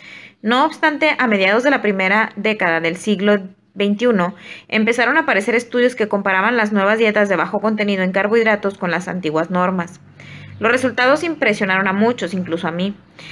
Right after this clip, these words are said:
El primer estudio publicado en la prestigiosa The New England Journal of Medicine en dos mil tres confirmó una mayor pérdida de peso a corto plazo con la dieta Atkins.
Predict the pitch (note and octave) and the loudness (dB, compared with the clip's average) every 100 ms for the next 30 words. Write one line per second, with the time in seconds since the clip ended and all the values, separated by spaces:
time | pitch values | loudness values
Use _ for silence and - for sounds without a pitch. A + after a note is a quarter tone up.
0 | - - - G#3+ C4 C4+ D#4 D#4 D4+ D4+ | -20 -10 -4 0 2 4 2 2 2 2
1 | D4+ C4+ A#3+ A3+ A3 A#3+ - G#3+ G3+ F#3+ | 2 0 0 2 2 2 2 2 2 2
2 | A#3 C4 D4 C#4 C4 B3+ F#3+ G3 G#3 A3+ | 0 0 0 2 2 2 0 2 2 2
3 | A#3 A#3 G3+ E3+ G3 A3 A3 F3+ E3 F#3+ | 2 0 2 0 2 2 4 2 0 -4
4 | F#3 G#3 A#3 F#3 F#3+ F#3 F#3 F#3 F#3 F3+ | 0 2 2 0 0 -2 -2 -2 0 -2
5 | G3+ A3+ A3+ B3+ A3 A#3 - - - _ | 0 0 0 0 2 -2 -8 -20 -20 _
6 | B3+ C#4 E4+ D4+ C#4 C#4+ A#3 A#3 A#3 A3 | -2 2 2 2 2 2 0 2 2 2
7 | G#3 G#3 G3+ A3+ A#3+ A#3+ A3+ G#3+ G3+ - | 2 0 2 2 2 2 0 0 0 0
8 | F#3+ F#3+ F#3 G#3+ A#3+ G#3 G#3+ G3+ F#3 E3 | -2 -2 -4 -2 -2 -2 -2 -2 0 0
9 | D#3+ E3 D3+ F3+ F3+ - D3+ D3+ D#3 - | 0 -4 -4 -4 -4 -8 -12 -12 -14 -20